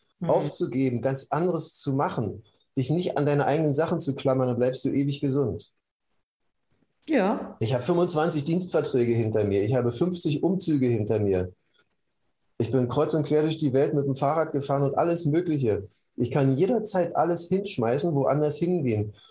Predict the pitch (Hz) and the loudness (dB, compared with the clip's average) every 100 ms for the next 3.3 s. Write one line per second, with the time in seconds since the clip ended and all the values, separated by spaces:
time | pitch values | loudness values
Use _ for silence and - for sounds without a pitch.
0 | _ 135 170 185 180 160 139 175 165 147 | _ 0 2 2 0 0 2 2 2 2
1 | 160 120 139 190 175 - 151 156 131 151 | 0 2 2 2 0 -2 -2 0 2 0
2 | 151 - - 180 170 - 180 - 170 156 | 0 -2 0 -2 0 0 -2 0 0 0
3 | 131 180 214 | 0 0 0